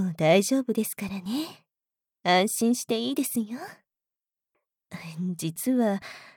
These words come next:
あの依頼は本当だったんですけど、勇者様が可愛いので、最初から裏切る予定でしたの。ほら、勇者の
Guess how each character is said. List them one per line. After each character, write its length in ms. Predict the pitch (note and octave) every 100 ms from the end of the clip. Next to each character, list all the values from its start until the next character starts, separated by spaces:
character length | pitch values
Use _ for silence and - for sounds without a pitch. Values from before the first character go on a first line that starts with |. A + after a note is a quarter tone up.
| _ _ _
あ 180 | - G#3+
の 120 | A3
依 80 | C4+
頼 220 | C4 C4+
は 140 | B3+ B3+
本 280 | F3+ F#3+ B3
当 180 | C#4+
だ 100 | D#4
っ 40 | D#4+
た 160 | -
ん 80 | C4+
で 80 | A3
す 120 | -
け 140 | - A3
ど、 220 | F#3+ F#3 - _ _ _ _ _ -
勇 180 | G3+ B3
者 160 | B3
様 260 | G3 F#3 D#3
が 100 | C#3+
可 200 | - E3+
愛 280 | E3 A3 B3+
い 40 | B3+
の 120 | A3
で、 240 | - A3 _ _ - - - _ _
最 280 | - C3 D#3+
初 140 | F#3+
か 140 | -
ら 180 | G3+ G#3
裏 240 | F3+ E3 G3
切 140 | F4
る 120 | E4
予 100 | A3
定 180 | - B3+
で 100 | B3+
し 100 | D4
た 140 | - A#3+
の。 140 | G#3+ - _ _ _ _ _ _ _ _ - - -
ほ 120 | A3+
ら、 140 | D#4+ D4 - - - - _ _ _
勇 240 | - A#3+ B3+
者 180 | -
の 100 | G3